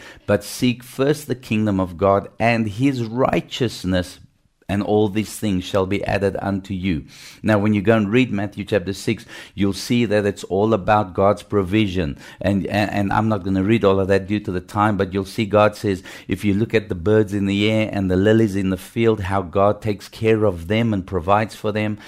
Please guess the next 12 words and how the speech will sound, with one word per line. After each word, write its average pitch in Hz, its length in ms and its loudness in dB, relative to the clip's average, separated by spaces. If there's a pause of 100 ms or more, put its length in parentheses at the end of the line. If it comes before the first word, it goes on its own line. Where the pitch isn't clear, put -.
(180)
how 107 400 2
much 110 320 -2
more 107 460 0 (220)
will 98 200 0
the 98 120 -2
Lord 98 380 0
God 98 340 4
not 101 320 -2
take 101 320 -4
care 107 320 2
of 82 280 -2
you?" 101 420 0